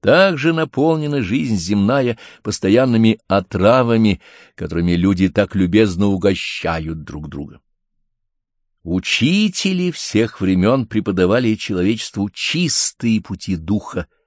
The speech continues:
для поступления в связь с высшими мирами, но лишь немногие предпочли путь, явленный сердцем. Особенно нужно обращать внимание на освобождение от отрав.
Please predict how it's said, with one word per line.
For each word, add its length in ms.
для 160
поступления 560
в 80
связь 400
с 200
высшими 480
мирами, 520
но 180
лишь 400
немногие 680
предпочли 680
путь, 460
явленный 520
сердцем. 460
Особенно 680
нужно 340
обращать 540
внимание 520
на 360
освобождение 1080
от 140
отрав. 480